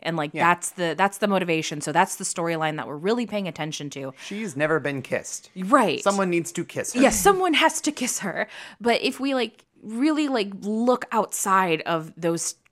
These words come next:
Speaker 1: typical beats and see, like, what he's doing, like, there's an entire new story that's being told. And I,
Speaker 2: Mm-hmm.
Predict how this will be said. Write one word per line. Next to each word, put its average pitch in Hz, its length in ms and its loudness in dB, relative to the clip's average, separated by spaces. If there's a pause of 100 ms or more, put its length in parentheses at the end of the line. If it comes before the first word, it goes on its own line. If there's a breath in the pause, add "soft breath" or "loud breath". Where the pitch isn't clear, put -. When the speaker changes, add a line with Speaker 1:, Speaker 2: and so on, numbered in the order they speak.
Speaker 1:
typical 175 400 -2
beats 151 360 -6
and 160 140 -6
see, 156 280 -4
like, 151 200 -2
what 156 140 -4
he's 233 340 2
doing, 165 460 -6 (400 soft breath)
like, 185 180 2
there's 220 180 2
an 240 100 4
entire 202 800 2
new 180 260 0
story 151 440 -2
that's - 180 -6
being 151 220 -12
told. 98 320 -10
And 170 80 -2
I, 170 100 0
Speaker 2:
Mm-hmm. 175 160 -6